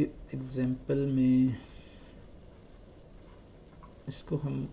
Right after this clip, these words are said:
open करते हैं, फिर पता लगेगा। तो main हम देखें कि ये जो नेविगेशन वगैरह होती है, उसके लिए हम ये लिस्ट का इस्तेमाल करते हैं।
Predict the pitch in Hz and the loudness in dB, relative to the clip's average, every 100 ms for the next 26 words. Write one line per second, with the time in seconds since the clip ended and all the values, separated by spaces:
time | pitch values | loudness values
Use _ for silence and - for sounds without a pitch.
0 | - 120 147 160 123 - 135 135 131 135 | -8 -4 -2 0 -2 0 0 2 0 -2
1 | 135 - 131 127 123 131 113 - - - | -6 -2 0 0 0 -2 -4 -14 -20 -20
2 | - - - - - - - - - - | -20 -20 -20 -20 -20 -20 -18 -18 -18 -18
3 | - - - - - - - - - - | -18 -18 -18 -20 -20 -20 -20 -20 -20 -20
4 | - - - - - - - - - - | -20 -18 -18 -20 -20 -18 -18 -18 -18 -18
5 | - - - - - - - - - - | -16 -14 -16 -16 -16 -16 -14 -16 -16 -18
6 | - - - - 170 165 165 196 180 170 | -16 -16 -16 -2 2 4 6 6 4 4
7 | 170 170 180 170 160 151 147 160 165 147 | 4 2 2 4 6 6 6 6 6 4
8 | 135 131 127 147 - 196 180 160 143 131 | 4 4 4 4 4 4 8 8 6 4
9 | 151 147 151 160 - 165 151 139 131 131 | 6 8 6 2 -2 4 6 6 6 6
10 | 127 151 - - - 135 131 147 - - | 6 4 0 -12 -8 -4 2 2 4 2
11 | 127 - 123 117 120 - 110 - 113 107 | 0 2 0 2 -2 -2 -4 0 0 -2
12 | 95 | -4